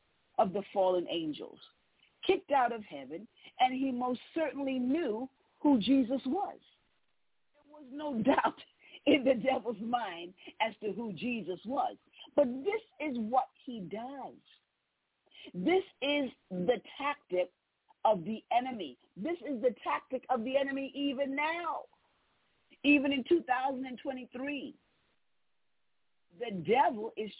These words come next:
trying to challenge your identity. Who are you? The devil is trying to challenge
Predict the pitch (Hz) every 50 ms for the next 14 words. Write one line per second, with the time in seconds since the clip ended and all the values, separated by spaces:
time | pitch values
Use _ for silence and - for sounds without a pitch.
0 | - - 240 196 190 208 202 185 - - 220 190 - - - - 269 247 262 285
1 | 269 214 180 170 190 196 196 - - _ _ _ - 165 160 160 196 208 220 -
2 | - - 202 208 185 156 202 226 247 294 - - 170 - - 160 - - - _
3 | _ _ _ _ _ _ _ _ _ _ _ _ _ _ _ _ _ _ _ _
4 | _ _ _ _ _ _ _ - - 285 285 - 226 247 285 339 349 247 175 156
5 | 107 - - _ _ _ _ _ _ _ _ _ _ _ _ _ _ _ _ _
6 | _ _ _ _ - 185 - - 180 240 247 190 156 196 240 302 359 311 254 -
7 | - 233 208 - - - 269 214 202 208 208 196 - 208 - - - - 240 226
8 | 220 277 254 190 185 208 214